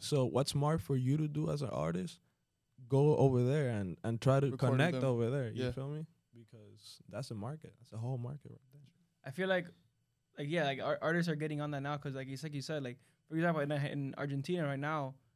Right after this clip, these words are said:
Speaker 3: you have, like, Cazzu, you have, um, what's it, um,
Speaker 2: Quevedo, the new one,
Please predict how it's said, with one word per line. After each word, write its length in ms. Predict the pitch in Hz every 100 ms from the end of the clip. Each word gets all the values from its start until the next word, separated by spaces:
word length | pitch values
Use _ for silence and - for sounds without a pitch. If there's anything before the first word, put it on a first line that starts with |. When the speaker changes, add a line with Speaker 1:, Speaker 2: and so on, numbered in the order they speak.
| _
Speaker 3:
you 100 | 147
have, 260 | 147 160 151
like, 280 | 151 135 - _ _ _ _
Cazzu, 600 | 156 160 156 170 156 156 - _ _ _ _
you 100 | 147
have, 300 | 147 160 160
um, 500 | 151 147 139 131 127 - _ _ _ _ -
what's 160 | 143
it, 120 | 156
um, 340 | - 131 113 92
Speaker 2:
Quevedo, 460 | 123 127 147 156 156 _ _
the 60 | 120
new 160 | 127
one, 180 | 151 160